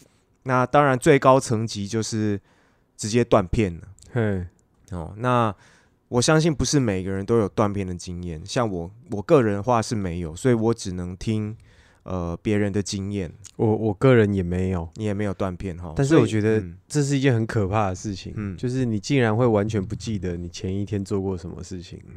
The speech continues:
Speaker 2: 可能你喝醉，你睡到隔天，
Speaker 1: 嗯。
Speaker 2: 然后你竟然完全不记得你做过什么事情。
Speaker 1: 就某种程度来说，好像就是会在一些刑事案件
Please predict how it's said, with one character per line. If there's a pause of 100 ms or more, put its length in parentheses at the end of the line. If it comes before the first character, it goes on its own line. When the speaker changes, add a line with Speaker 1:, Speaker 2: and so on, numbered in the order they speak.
Speaker 2:
可
能
你
喝
醉，
你
睡
到
隔
天， (200)
Speaker 1:
嗯。 (440)
Speaker 2:
然
后
你
竟
然
完
全
不
记
得
你
做
过
什
么
事
情。 (320)
Speaker 1:
就
某
种
程
度
来
说，
好
像
就
是
会
在
一
些 (760)
刑
事
案
件